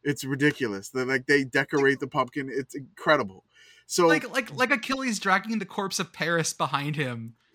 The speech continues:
Speaker 1: I
Speaker 2: around the walls of Troy, just
Speaker 1: Seriously.
Speaker 2: dragging this giant ass pumpkin behind you. God.
Speaker 1: So it, you know, again, like,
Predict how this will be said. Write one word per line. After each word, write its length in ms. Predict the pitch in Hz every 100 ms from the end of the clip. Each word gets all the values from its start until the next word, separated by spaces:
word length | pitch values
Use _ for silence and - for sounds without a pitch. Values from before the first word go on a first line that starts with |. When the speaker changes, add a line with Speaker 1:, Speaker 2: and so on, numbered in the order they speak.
| -
Speaker 1:
I 180 | 160 156
Speaker 2:
around 180 | 190 185
the 100 | 170
walls 280 | 170 196 190
of 100 | 180
Troy, 640 | - 185 170 151 127 113 _ _ _
just 160 | - 208
Speaker 1:
Seriously. 220 | 202 170
Speaker 2:
dragging 340 | 185 196 202 196
this 140 | 190 170
giant 480 | 135 180 165 175
ass 260 | 170 165 -
pumpkin 420 | - 151 - 131
behind 380 | 131 139 127 127
you. 140 | 120 123
God. 420 | 185 170 151 104 101 _ _ _
Speaker 1:
So 420 | - - 170 151 143 _ -
it, 160 | 165 _ _ _
you 120 | 185
know, 160 | 165 151
again, 340 | 151 165 156
like, 220 | 135 139